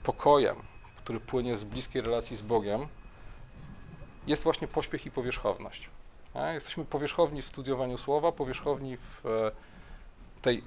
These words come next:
po chrześcijańsku pojętej medytacji, a więc rozmyślaniu nad Słowem Bożym. Jesteśmy powierzchowni w modlitwie, bo się śpieszymy, bo mamy jakieś inne, ważniejsze sprawy. Słowo Boże wzywa nas do tego,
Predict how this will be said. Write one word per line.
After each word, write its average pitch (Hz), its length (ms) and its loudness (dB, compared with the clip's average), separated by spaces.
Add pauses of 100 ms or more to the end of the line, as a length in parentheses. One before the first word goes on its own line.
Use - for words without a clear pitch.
po 147 80 6
chrześcijańsku 160 640 8
pojętej 123 400 2
medytacji, 131 680 8
a 120 60 4
więc 120 200 -2
rozmyślaniu 135 720 2
nad 147 160 0 (160)
Słowem 147 300 0
Bożym. 151 360 6 (720)
Jesteśmy - 320 -6
powierzchowni 131 560 2
w 120 60 -8
modlitwie, 147 480 4 (100)
bo 190 80 -2
się 180 120 -4
śpieszymy, 170 600 2 (280)
bo 139 320 4 (500)
mamy 123 240 2
jakieś - 300 -2
inne, 117 200 2
ważniejsze 113 360 0
sprawy. 107 380 8 (4000)
Słowo 190 300 12
Boże 170 180 10
wzywa 170 280 6
nas 151 180 4
do 131 100 0
tego, 113 380 2